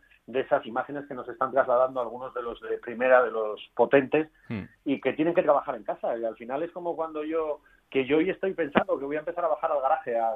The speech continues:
Speaker 1: a caminar, ya, a correr no, pero a caminar.
Speaker 2: <laughs>
Speaker 1: Bueno, el garaje, el garaje del edificio es bastante grande, pues digo, bueno, pues unas cuantas vueltas allí como un hámster y ya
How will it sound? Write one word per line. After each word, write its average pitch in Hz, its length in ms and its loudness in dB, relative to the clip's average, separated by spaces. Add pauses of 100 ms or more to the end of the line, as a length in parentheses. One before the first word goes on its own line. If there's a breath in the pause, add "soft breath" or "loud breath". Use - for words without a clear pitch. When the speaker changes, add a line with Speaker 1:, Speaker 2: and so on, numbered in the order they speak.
Speaker 1:
a 113 120 -4
caminar, 127 420 0
ya, 139 180 2
a 120 80 2
correr 151 280 4
no, 214 180 6
pero 131 160 4
a 113 60 2
caminar. 139 460 0
Speaker 2:
<laughs> - 60 -20 (280)
Speaker 1:
Bueno, 185 220 -6
el 160 60 -8
garaje, 147 420 -4
el 139 120 -8
garaje 147 320 -4
del 147 180 -6
edificio 143 400 -4
es 139 180 -6
bastante 143 720 0
grande, 165 400 4
pues 131 140 -4
digo, 123 180 0
bueno, 135 220 2
pues 123 100 -6 (320 soft breath)
unas 151 220 2
cuantas 151 260 2
vueltas 151 320 2
allí 156 140 -2
como 139 160 -4
un 156 80 -6
hámster 175 440 0
y 160 100 -4
ya 131 300 2